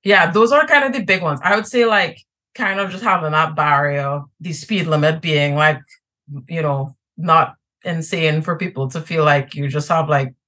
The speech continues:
really fast cars coming at them, the width of the sidewalk, things like that. Would that, those are the things I kind of notice.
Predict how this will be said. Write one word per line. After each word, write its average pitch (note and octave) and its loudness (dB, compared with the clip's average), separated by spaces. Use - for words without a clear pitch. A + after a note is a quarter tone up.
really D3 -2
fast C#3+ 2
cars C#3 -4
coming D#3 0
at C3+ -2
them, C3 -2
the D3 -6
width D3 -2
of D3 0
the C#3+ -2
sidewalk, C3 0
things D#3 -4
like C3+ 0
that. B2+ 0
Would C#3 -4
that, D3 2
those E3+ -2
are F3+ 0
the E3+ 0
things F3 0
I D3+ 4
kind D3+ 2
of C#3+ 2
notice. C3+ -4